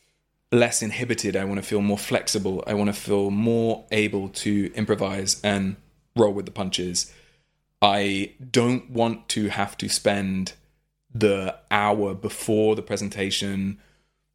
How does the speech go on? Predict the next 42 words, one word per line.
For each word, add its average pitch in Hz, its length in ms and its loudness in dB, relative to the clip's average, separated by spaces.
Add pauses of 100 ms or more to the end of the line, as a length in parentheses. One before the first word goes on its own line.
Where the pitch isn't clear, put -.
(120)
looking 117 500 2
over 110 260 0
the 123 80 0
script - 680 0
that 117 100 2
I've 101 200 0
written 101 500 -2
and 110 220 2
then 107 160 2
finding 104 480 2
as 101 80 0
soon 117 180 0
as 110 100 0
I 120 80 4
get 123 360 -2
there 98 240 -2
that 107 160 -10
the 131 60 0
script - 280 -2
goes 113 180 2
out 113 140 0
the 139 60 -6
window 120 500 0
'cause 120 240 -4
the 123 80 -4
computer 139 540 -2
isn't 101 220 -6
working 101 360 -2
and 104 80 2
I 107 60 2
don't 113 180 0
have 120 160 -6
my 127 80 0
slides, 120 720 2
and 117 100 -6
then 113 120 -6
feeling 117 320 -2
like 107 200 -4
a 110 60 -10
complete 110 420 -6
ass 113 320 2
because - 500 -2